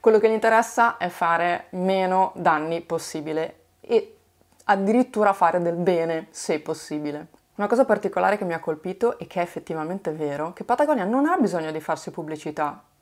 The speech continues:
Le cose che fa fanno pubblicità da sé. Non a caso io non sono pagata da Patagonia per parlarvi di questo libro, ma vi sto parlando di questo libro e del marchio Patagonia, gratis.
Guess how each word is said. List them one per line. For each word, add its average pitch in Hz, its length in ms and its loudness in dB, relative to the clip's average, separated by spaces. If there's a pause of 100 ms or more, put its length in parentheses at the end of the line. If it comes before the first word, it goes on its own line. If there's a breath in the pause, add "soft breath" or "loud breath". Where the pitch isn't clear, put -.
(140)
Le 233 220 4
cose 285 300 4
che 226 140 4
fa - 380 4
fanno 175 400 2
pubblicità 170 500 -4
da 165 100 -2
sé. - 360 -8
Non 214 200 -2
a 233 80 2
caso 220 480 4
io 190 280 2
non 185 180 -2
sono 202 220 0
pagata 165 280 0
da 156 100 -2
Patagonia 160 460 -4
per 165 160 -4
parlarvi 165 380 -2
di 160 100 -6
questo 165 300 -4
libro, 160 180 -6
ma 170 120 0
vi 202 120 4
sto 202 220 2
parlando 202 320 0
di 185 100 -2
questo 208 320 0
libro 208 260 4
e 208 80 -2
del 170 140 0
marchio 165 300 -2
Patagonia, 160 500 -4
gratis. 160 640 -4